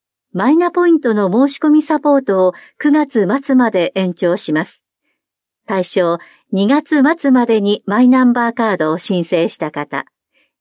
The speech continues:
日時、九月三十日土曜日までの午前八時半から午後四時、土曜は午前九時から、日曜祝日を除きます。場所、区役所アトリウム。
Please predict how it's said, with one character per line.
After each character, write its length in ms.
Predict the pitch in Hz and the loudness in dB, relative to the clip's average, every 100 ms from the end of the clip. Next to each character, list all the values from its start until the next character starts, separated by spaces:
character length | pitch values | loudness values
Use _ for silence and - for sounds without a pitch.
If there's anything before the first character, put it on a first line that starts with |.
| _ | _
日 300 | - 220 214 | -4 -2 -2
時、 260 | 190 175 165 _ _ - | -2 -2 -2 _ _ -4
九 120 | 320 | 0
月 320 | 311 320 247 | 0 0 -2
三 280 | 240 277 277 | 0 2 2
十 200 | 269 269 | 2 2
日 300 | 220 220 190 | 0 0 0
土 120 | 190 | 2
曜 220 | 220 330 | 2 2
日 140 | 320 254 | 2 2
ま 140 | 233 | 2
で 140 | 233 202 | 0 -2
の 180 | 190 - - - | -2 -6 -12 -8
午 220 | 180 294 | -2 -2
前 240 | 302 226 | 0 -2
八 320 | 156 - 180 254 | -4 -6 -4 -2
時 140 | 277 | -2
半 260 | 254 247 196 | -2 -4 -4
か 160 | 175 | -6
ら 140 | 151 151 | -4 -2
午 140 | 196 | -2
後 140 | 165 | 0
四 200 | 151 175 | -2 -2
時、 220 | 170 156 - _ _ - | -2 -6 -8 _ _ -10
土 180 | 190 208 | -2 0
曜 260 | 262 339 | 2 2
は 160 | 269 190 | 0 -2
午 120 | 208 208 | -4 -4
前 200 | 175 147 | -4 -4
九 160 | 190 | -4
時 140 | 175 165 | -6 -8
か 140 | 143 | -8
ら、 160 | 143 - _ _ _ | -10 -12 _ _ _
日 320 | 190 196 220 | -4 -2 -2
曜 220 | 202 185 151 | 0 0 -2
祝 220 | - 269 | -4 -2
日 280 | 277 269 294 | -2 -2 0
を 120 | 285 | 0
除 280 | 185 151 143 | -2 -6 -10
き 100 | 143 | -10
ま 100 | - | -10
す。 180 | - _ _ _ _ _ _ _ | -14 _ _ _ _ _ _ _
場 160 | 196 202 | -8 -8
所、 280 | - 208 196 _ _ | -2 -2 -2 _ _
区 120 | - | 0
役 220 | 247 320 - | 0 0 -4
所 280 | 247 - | -2 -2
ア 80 | 175 | -2
ト 160 | 202 202 | -4 -2
リ 180 | 196 165 | 0 0
ウ 80 | |
ム。 160 | 143 - | -2 -6